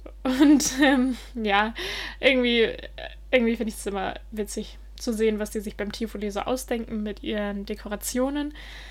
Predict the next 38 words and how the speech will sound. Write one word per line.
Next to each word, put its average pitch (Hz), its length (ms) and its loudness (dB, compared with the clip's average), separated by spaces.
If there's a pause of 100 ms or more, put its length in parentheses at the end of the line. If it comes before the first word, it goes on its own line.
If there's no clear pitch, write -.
(460)
Und 220 540 0
da 285 100 8
war 302 80 4
ich 294 60 0
dann, 254 160 0
wie 247 80 0
gesagt, 226 420 0
und 254 140 -2
es 254 160 -6
war 240 240 2
auch, - 260 -4
glaub 220 160 -4
ich, 208 60 -6
das - 160 -10
erste 247 400 -4
Mal, 226 240 0
seit 220 160 0
ich 220 80 -8
von 220 180 -6
zu 220 200 -8
Hause 214 300 -4
ausgezogen 254 640 -2
bin, 254 320 2 (400)
dass 233 200 -2
ich 226 120 -4
so 220 140 -4
wirklich 220 520 -4
Ostern 294 400 2
ein 302 100 -2
bisschen 311 280 -2
gefeiert 285 440 2
habe. 240 140 -2
Also 202 320 -2 (280)
gefeiert 220 400 0
ist 202 120 -6
jetzt 202 120 -12
vielleicht - 300 -8
auch - 240 -4